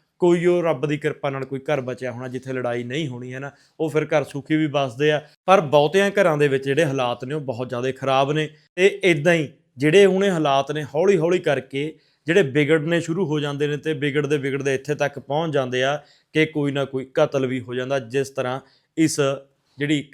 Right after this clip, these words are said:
ਘਟਨਾ ਦੇ ਵਿੱਚ ਹੋਇਆ, ਇਸ ਕੇਸ ਦੇ ਵਿੱਚ ਹੋਇਆ। ਤੁਹਾਡਾ ਕੀ ਮੰਨਣਾ ਇਹਦੇ ਬਾਰੇ, ਤੁਹਾਡੇ ਕੀ ਵਿਚਾਰ ਨੇ, ਤੁਸੀਂ ਕੁਮੈਂਟ ਕਰਕੇ ਜ਼ਰੂਰ ਦੱਸਿਓ। ਤੇ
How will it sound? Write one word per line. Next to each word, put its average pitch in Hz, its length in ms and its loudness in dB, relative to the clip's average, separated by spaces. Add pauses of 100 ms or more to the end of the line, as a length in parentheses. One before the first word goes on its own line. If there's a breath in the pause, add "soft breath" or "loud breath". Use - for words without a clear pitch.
ਘਟਨਾ 131 260 -4
ਦੇ 127 100 -2
ਵਿੱਚ 127 220 -6
ਹੋਇਆ, 127 200 -2
ਇਸ 135 180 -4
ਕੇਸ 127 320 -4
ਦੇ 120 120 -8
ਵਿੱਚ 107 220 -14
ਹੋਇਆ। 101 260 -20 (480)
ਤੁਹਾਡਾ 135 300 4
ਕੀ 147 240 -2
ਮੰਨਣਾ 147 360 -2
ਇਹਦੇ 151 160 0
ਬਾਰੇ, 135 380 -2 (200 loud breath)
ਤੁਹਾਡੇ 147 260 4
ਕੀ 143 240 -2
ਵਿਚਾਰ 131 380 0
ਨੇ, 127 100 -6
ਤੁਸੀਂ 127 240 -14
ਕੁਮੈਂਟ 147 360 -2
ਕਰਕੇ 147 340 -2
ਜ਼ਰੂਰ 147 220 -2
ਦੱਸਿਓ। 151 480 -2 (200 soft breath)
ਤੇ 160 100 0